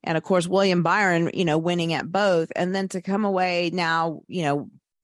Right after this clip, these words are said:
with this nasty, nasty penalty on them, it, it's, it's big.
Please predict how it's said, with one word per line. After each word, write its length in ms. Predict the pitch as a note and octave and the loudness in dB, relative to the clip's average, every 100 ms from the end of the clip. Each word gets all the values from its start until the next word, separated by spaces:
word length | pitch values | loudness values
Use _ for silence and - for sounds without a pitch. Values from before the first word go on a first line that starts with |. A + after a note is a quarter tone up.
| - | -2
with 180 | F3+ - | -2 2
this 280 | E3+ - | 0 0
nasty, 640 | - E3+ E3+ G3 F#3+ - D#3 | -2 0 0 0 0 0 0
nasty 500 | D#3 E3+ F#3+ - C3+ | 0 0 0 -2 -4
penalty 600 | - F3+ A3+ E3 - C3+ | 0 2 2 0 -2 -2
on 220 | C3+ C#3+ | 0 0
them, 240 | C#3+ C#3 D3+ - - - - _ _ _ _ - - | 0 -2 -2 -10 -20 -20 -20 _ _ _ _ -20 -10
it, 280 | - G3 - - _ - | -4 -4 -4 -18 _ -2
it's, 200 | C4 - | -2 2
it's 240 | A3+ D#4+ | 2 2
big. 480 | F3+ F#3 F#3+ A#2 - | 0 4 4 2 -4